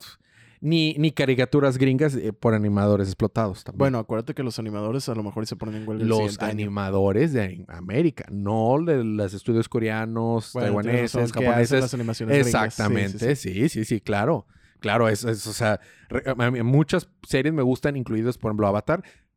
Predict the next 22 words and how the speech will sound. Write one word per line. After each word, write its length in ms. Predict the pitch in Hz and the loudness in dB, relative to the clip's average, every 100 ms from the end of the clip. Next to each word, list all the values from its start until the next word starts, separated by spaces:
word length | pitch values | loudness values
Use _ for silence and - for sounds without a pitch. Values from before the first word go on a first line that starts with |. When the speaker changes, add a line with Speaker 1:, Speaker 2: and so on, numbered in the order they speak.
| _ | _
Speaker 1:
pero 200 | 123 110 | 0 0
varios 220 | 98 117 147 | 0 -2 0
estudios 320 | 147 151 - | 4 4 2
estuvieron 340 | - 120 113 | -2 0 0
explotados 560 | 127 120 104 113 151 151 | -2 -4 -4 0 0 0
para 160 | 113 | -4
que 80 | 104 | -4
saliera 380 | - 98 104 107 | -6 -4 -4 -4
Avatar 400 | 101 101 120 131 117 | -2 0 0 -2 -6
y 20 | |
para 160 | - 95 | -8 -8
que 40 | |
Speaker 2:
Claro. 140 | 117 113 | -4 -2
Speaker 1:
saliera, 200 | 117 - | -2 0
sobre 160 | 123 | -2
todo 160 | - 127 | 2 0
en 80 | 160 | 0
Korra 340 | - 123 202 | 0 -2 -2
se 120 | - | -4
dieron, 300 | 110 117 262 | -4 -4 -4
o 80 | 143 | -6
sea, 260 | 117 107 | -2 -2